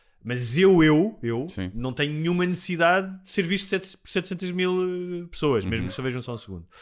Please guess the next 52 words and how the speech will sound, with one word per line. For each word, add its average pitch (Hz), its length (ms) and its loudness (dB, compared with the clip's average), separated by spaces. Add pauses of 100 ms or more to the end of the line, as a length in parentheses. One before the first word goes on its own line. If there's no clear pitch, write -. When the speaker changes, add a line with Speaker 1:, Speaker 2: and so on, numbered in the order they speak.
(420)
Speaker 1:
E 180 40 -20
estava 147 180 2
a - 20 2
pensar 190 260 0
sobre 254 240 -2
isso, - 220 -8
não 104 100 -6
é? 104 100 -6
Tipo, - 200 -12
que 131 80 -6
é - 40 -4
que... 120 160 -20
e 127 120 0
é 151 40 2
engraçado, 160 420 -4
porque - 260 -6
eu 120 40 -4
tinha 170 180 -8
tido 156 140 -14
uma 160 80 -8
experiência 147 340 -10
parecida, 98 560 -8 (880)
acho 127 120 -12
que - 60 -20
foi 135 100 -4
logo 120 160 -2
no 113 60 -4
início 104 280 -8
do 92 220 -10
podcast, - 500 -10 (880)
não 107 140 -6
sei 113 140 -6
se - 60 -6
cheguei 110 100 -2
a 101 40 -2
falar 104 120 -8
no 98 80 -8
podcast, - 520 -6
mas 110 140 -8
tu - 80 -12
conheces 120 260 -6
a - 20 -10
história 98 260 -4
daquela 113 260 -4
velhinha 113 380 -4
que - 80 -8
eu 104 40 -4
tentei 107 280 -8
ajudar, 101 380 -2
Speaker 2:
Uhum. 87 40 -12
Speaker 1:
lembras? 82 240 -18 (140)
Speaker 2:
Sim. 82 200 -8